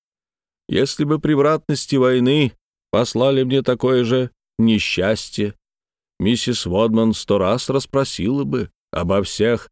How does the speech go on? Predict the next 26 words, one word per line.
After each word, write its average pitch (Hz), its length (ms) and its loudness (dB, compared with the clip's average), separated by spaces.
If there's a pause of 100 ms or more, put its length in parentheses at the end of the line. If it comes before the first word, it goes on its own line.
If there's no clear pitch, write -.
(140)
относящихся 104 1000 -2
до 92 160 -2
него 90 240 0
обстоятельствах. - 1120 -6 (1000)
Она, 190 400 0
с - 80 -6
позволения 185 460 2
вашей 170 220 0
милости, 147 480 0 (400)
расспрашивала 170 800 2
бы 160 320 2
в 123 100 0
десять 175 440 0
раз 170 260 2
чаще 180 680 0 (100)
про 170 200 2
пах 165 380 0
вашей 180 280 0
милости. 76 460 -6 (920)
Боль, 87 440 -2
Трим, 95 540 -2 (340)
в - 80 -10
обоих 90 340 -2
случаях - 540 -4
одинаково 85 540 -4
мучительна. - 760 -8